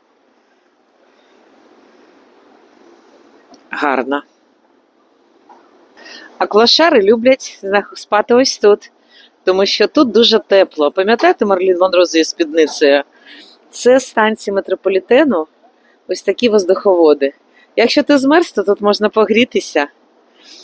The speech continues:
А я трохи змерзла.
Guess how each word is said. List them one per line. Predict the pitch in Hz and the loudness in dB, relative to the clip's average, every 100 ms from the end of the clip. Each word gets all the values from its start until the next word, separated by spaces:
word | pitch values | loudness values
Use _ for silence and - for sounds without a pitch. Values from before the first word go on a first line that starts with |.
| - _ _ 233 - _ _ _ _ - - | -20 _ _ -18 -18 _ _ _ _ -20 -8
А | 185 | -2
я | 165 139 | 0 0
трохи | - 156 247 254 | 0 0 2 0
змерзла. | 254 262 208 220 190 | 2 2 2 0 -2